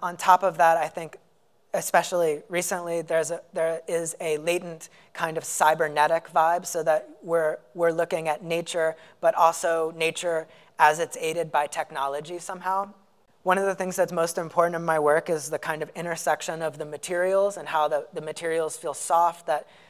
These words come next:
that it's actually, you actually get the feeling that it's not wood, that it might be some sort of soft material, but almost all of this is made out of wood. I often work singularly like this d-, in discrete sculptures, but the real passion of mine is to work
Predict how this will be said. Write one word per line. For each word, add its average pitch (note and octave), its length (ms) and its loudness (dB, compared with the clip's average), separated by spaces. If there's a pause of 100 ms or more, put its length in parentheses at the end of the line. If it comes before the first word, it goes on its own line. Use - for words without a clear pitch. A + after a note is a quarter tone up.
(140)
that D#3 160 2
it's D#3 180 -2
actually, D#3 540 0
you E3+ 180 -8
actually D#3+ 320 0
get E3 140 -6
the D#3 60 -10
feeling D#3+ 400 -4
that D3+ 140 -2
it's D3 180 -6
not E3 260 2
wood, F3 260 0
that E3 100 0
it D3+ 120 -4
might D3+ 200 -4
be D#3 100 -12
some D3 180 -14
sort C#3+ 220 -8
of D3 80 -12
soft D#3 280 -2
material, D3+ 500 -4
but D#3 120 -8
almost D#3 300 -2
all D#3 140 6
of D3+ 120 2
this D3 180 -12
is C#3+ 120 -12
made D3+ 180 -8
out C#3+ 140 -2
of B2+ 180 -12
wood. E3+ 260 -2 (320)
I F3 120 0
often F#3 420 2
work E3+ 500 0 (160)
singularly F3 760 4
like D3 240 -2
this F3 400 0
d-, D#3+ 140 -10
in E3 120 -12
discrete E3+ 440 -8
sculptures, F3+ 520 -4
but D#3 420 -2
the E3 100 -2
real F3+ 240 2
passion E3 760 -6 (100)
of D3+ 180 -8
mine D#3+ 460 -4 (440)
is D#3 200 -4
to E3 140 -2
work D#3+ 320 0